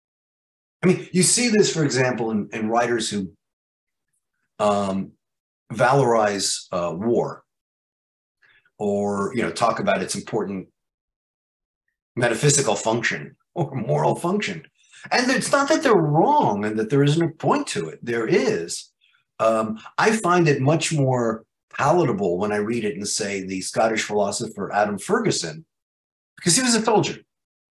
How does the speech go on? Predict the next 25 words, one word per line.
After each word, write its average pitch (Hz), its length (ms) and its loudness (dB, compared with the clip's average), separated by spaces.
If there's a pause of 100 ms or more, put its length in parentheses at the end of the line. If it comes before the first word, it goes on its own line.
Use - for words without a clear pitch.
(640)
right? 110 340 2
A-, - 260 -10
and 139 120 6
he 147 60 8
knew 196 180 8
it. - 180 -6 (920)
Um, 110 540 0 (120)
when 135 300 2
you 135 120 6
read 214 220 4
it 220 120 0
from 147 140 0
someone 143 360 2
who's 117 180 -2
never 127 600 2 (240)
been 117 500 0 (240)
at 110 140 -2
the 110 80 -4
receiving 110 560 2
end 101 380 -2 (300)
of 95 140 -6
a 107 40 2
long-barreled 110 720 4
rifle, 180 520 0 (1600)
yeah, 123 400 2